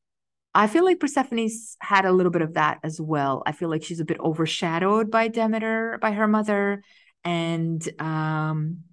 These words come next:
she's also in this interesting, uh,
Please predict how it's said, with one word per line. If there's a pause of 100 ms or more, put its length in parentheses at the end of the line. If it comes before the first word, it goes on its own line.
(360)
she's
also
in
this
interesting, (880)
uh,